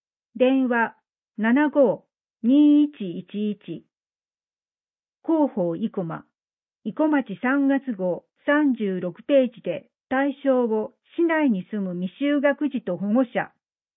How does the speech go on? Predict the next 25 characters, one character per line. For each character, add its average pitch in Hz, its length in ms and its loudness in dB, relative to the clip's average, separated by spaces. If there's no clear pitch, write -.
閉 294 280 2
所 302 120 -2
時 294 140 -4
間 202 320 -4
を 175 220 -8
十 277 280 0
六 302 240 -2
時 208 160 -6
三 277 240 2
十 285 160 -4
分 190 220 -4
と - 260 -10
記 - 120 -20
載 285 240 2
し - 100 -18
て 269 120 0
い 240 140 2
ま 247 160 0
し - 80 -14
た 190 100 -6
が、 165 200 -8
正 277 320 -2
し - 100 -20
く 208 140 -4
は 175 200 -6